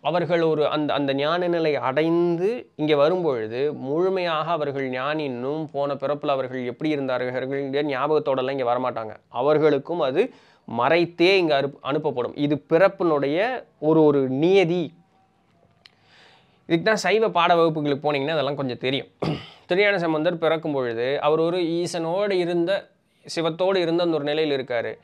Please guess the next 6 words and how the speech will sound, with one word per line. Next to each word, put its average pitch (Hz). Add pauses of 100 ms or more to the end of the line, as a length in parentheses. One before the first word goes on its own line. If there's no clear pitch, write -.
(340)
அந்த 190
நிலையில் 202
இருக்கக்கூடியவர்கள் 190
கீழே 180
வருவாங்களா? 160
மாட்டாங்க. 123